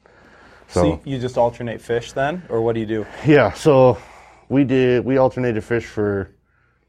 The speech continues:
Speaker 2: like, the first fifteen, and then after that, I kinda let the guys, you know, well, one of 'em, one of 'em was super, he really liked Tenkara 'cause it was simple. Um,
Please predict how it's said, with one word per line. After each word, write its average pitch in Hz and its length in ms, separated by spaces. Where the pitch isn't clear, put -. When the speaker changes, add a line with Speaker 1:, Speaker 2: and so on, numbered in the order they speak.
Speaker 2:
like, 95 200
the 101 80
first - 260
fifteen, 110 600
and 98 220
then 98 460
after 104 260
that, 101 220
I 95 80
kinda 101 460
let 98 260
the 98 80
guys, 92 580
you 107 100
know, 87 880
well, 98 220
one 117 120
of 123 80
'em, 104 340
one 110 180
of 127 60
'em 117 120
was 101 120
super, 110 440
he 101 160
really 113 260
liked 98 220
Tenkara 87 540
'cause - 160
it 98 60
was 92 100
simple. 95 440
Um, 82 400